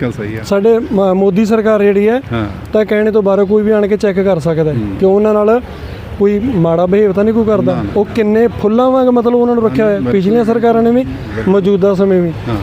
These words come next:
Speaker 2: ਸਾਨੂੰ ਇਸ ਗੱਲ ਦਾ ਜ਼ਰੂਰ ਮਾਣ ਹੈ ਕਿ ਜੇਕਰ ਸਾਡਾ ਭਾਰਤ ਦੇਸ਼ ਹੈ, ਵੱਖ-ਵੱਖ ਧਰਮਾਂ ਦਾ, ਵੱਖ-ਵੱਖ ਫਿਰਕਿਆਂ ਦਾ, ਕਈ ਤਰ੍ਹਾਂ ਦੇ ਲੋਕ ਇੱਥੇ ਜੁੜੇ ਨੇ, ਪਤਾ ਨਹੀਂ ਕਿੰਨੀਆਂ ਕੁ ਜਾਤਾਂ, ਜਾਤੀਆਂ, ਪ੍ਰਜਾਤੀਆਂ ਨੇ।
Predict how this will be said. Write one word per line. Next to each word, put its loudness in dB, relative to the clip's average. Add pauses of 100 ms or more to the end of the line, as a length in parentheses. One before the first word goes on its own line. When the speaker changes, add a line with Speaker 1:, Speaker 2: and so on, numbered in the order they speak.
(120)
Speaker 2:
ਸਾਨੂੰ 2
ਇਸ 2
ਗੱਲ 2
ਦਾ 2
ਜ਼ਰੂਰ 2
ਮਾਣ 2
ਹੈ 2 (540)
ਕਿ 2
ਜੇਕਰ 2 (220)
ਸਾਡਾ 0
ਭਾਰਤ 0
ਦੇਸ਼ 0
ਹੈ, 2
ਵੱਖ-ਵੱਖ -2 (840)
ਧਰਮਾਂ 0
ਦਾ, 2
ਵੱਖ-ਵੱਖ -2
ਫਿਰਕਿਆਂ 0
ਦਾ, 2
ਕਈ 0
ਤਰ੍ਹਾਂ 0
ਦੇ 2
ਲੋਕ 0
ਇੱਥੇ 0
ਜੁੜੇ 2
ਨੇ, 2
ਪਤਾ 0
ਨਹੀਂ 2
ਕਿੰਨੀਆਂ 0
ਕੁ 2
ਜਾਤਾਂ, 0
ਜਾਤੀਆਂ, 0
ਪ੍ਰਜਾਤੀਆਂ 2
ਨੇ। 0